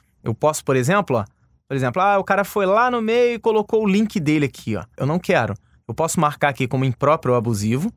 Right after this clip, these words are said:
e aí o seu canal pode ser penalizado com isso. Então, por favor, colabore, ajude a gente, não prejudique.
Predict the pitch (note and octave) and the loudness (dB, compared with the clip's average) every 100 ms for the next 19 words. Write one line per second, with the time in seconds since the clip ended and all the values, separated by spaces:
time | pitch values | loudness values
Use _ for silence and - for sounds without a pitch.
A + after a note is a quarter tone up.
0 | _ C3+ C#3+ C#3 D3+ D3 C3+ C3+ E3 F3 | _ 0 2 2 0 0 2 2 2 0
1 | E3+ D3+ C#3+ C#3 B2+ B2+ A#2+ A#2 B2 D#3 | 0 0 0 2 2 0 0 0 0 0
2 | C3+ D3+ D#3+ - D#4+ F3+ B2+ B2 F3 F3 | 2 0 0 -4 0 2 2 2 0 -2
3 | - _ - G3 F#3+ C#3+ D3 A#2 - D#3+ | -16 _ 0 0 2 2 2 0 0 0
4 | C3 C3 C4+ B3+ G3+ B2+ G#2 - C3 A3 | 0 0 0 2 0 2 -2 -2 -2 0
5 | B3 A#3 A3+ C3+ A#2+ - | 2 2 2 0 -2 -6